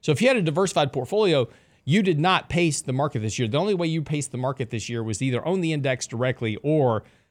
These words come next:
own seven stocks, right? And nobody's, nobody's actually gonna do that with all of their money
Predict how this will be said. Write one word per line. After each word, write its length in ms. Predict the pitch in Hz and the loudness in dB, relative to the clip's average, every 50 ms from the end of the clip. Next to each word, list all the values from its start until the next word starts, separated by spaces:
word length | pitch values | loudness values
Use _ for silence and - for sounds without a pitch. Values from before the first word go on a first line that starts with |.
| _ _ _ - | _ _ _ 0
own 160 | 131 131 123 | 0 0 0
seven 280 | - - 131 117 104 98 | 2 0 0 -2 -2 -4
stocks, 460 | 87 - 104 - - - - - - _ _ _ _ _ _ _ - | -6 -6 -6 -6 -8 -10 -16 -20 -20 _ _ _ _ _ _ _ -6
right? 260 | - 113 120 127 - - _ _ _ _ _ _ _ _ _ _ - | -2 0 0 0 -2 -8 _ _ _ _ _ _ _ _ _ _ -2
And 100 | 190 196 | 0 2
nobody's, 360 | 226 226 190 185 165 151 156 - | 2 2 2 2 0 0 -2 -2
nobody's 340 | 202 226 220 202 180 151 143 | -2 -2 0 -2 -2 -2 -2
actually 300 | 151 135 - - 143 123 | -2 -2 -2 -4 -6 -4
gonna 160 | 127 120 110 | -4 -4 -4
do 160 | 107 135 143 | -2 -4 -4
that 240 | 120 90 90 - _ _ _ _ - | -4 -6 -10 -14 _ _ _ _ -2
with 160 | 139 131 127 | 0 0 0
all 260 | - - 135 139 127 | 0 0 0 0 0
of 100 | 123 107 | 0 -2
their 100 | 107 113 | -2 -2
money 360 | 104 110 107 101 90 - 95 | -2 -2 -4 -6 -6 -10 -18